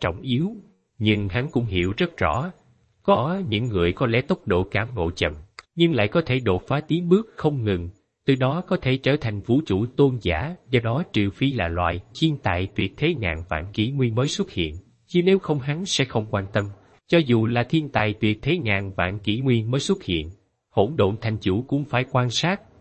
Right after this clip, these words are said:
quan sát xong mới xác nhận có thu người này làm thân truyền đệ tử không. "Ta biết chân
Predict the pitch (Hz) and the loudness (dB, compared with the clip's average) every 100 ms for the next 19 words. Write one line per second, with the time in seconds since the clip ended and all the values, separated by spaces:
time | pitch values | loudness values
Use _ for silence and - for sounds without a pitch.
0 | - 131 123 - 190 - 143 131 139 175 | 0 0 2 0 -2 -2 -2 0 0 0
1 | 190 196 95 90 92 170 156 143 110 87 | -2 -2 0 -2 -2 -2 2 2 2 0
2 | 87 78 78 82 85 117 120 - 87 80 | -2 -4 -2 -4 -4 -4 -4 -2 -2 0
3 | 87 92 87 98 175 120 113 107 _ _ | 0 0 -2 -2 -2 -2 -2 -6 _ _
4 | _ 123 120 160 - 131 123 | _ -4 0 0 2 2 2